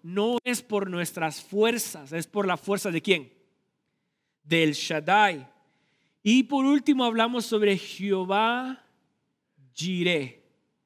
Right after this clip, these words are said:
que implica ¿qué? Jehová proveerá. Él provee todo lo que necesitamos.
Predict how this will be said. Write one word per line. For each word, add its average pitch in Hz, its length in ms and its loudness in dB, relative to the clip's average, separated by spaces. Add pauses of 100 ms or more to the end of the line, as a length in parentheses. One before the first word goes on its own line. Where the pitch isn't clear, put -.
(1160)
que 156 100 2
implica 180 500 -2
¿qué? 143 260 -6 (1500)
Jehová 165 880 -4 (460)
proveerá. 123 840 -4 (800)
Él 160 240 0
provee 170 840 -4 (1400)
todo 208 640 -2 (1160)
lo 143 380 -2
que 139 140 -2
necesitamos. 139 1300 -8